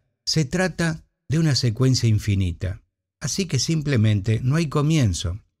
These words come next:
¿Es un universo paralelo?", dice Penrose. Esta teoría es bastante diferente a la idea de universos paralelos.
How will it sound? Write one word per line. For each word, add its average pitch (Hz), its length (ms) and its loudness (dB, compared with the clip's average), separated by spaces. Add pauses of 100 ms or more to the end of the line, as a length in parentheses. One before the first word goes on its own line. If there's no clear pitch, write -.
(120)
¿Es - 180 -2
un 127 140 4
universo 113 540 4
paralelo?", 104 580 0
dice 98 300 -2
Penrose. 107 560 -2 (420)
Esta 180 260 0
teoría 139 280 2
es 143 60 2
bastante 127 440 2
diferente 123 520 2
a 101 40 4
la 98 80 2
idea 107 340 4
de 98 140 0
universos 101 520 2
paralelos. 101 680 0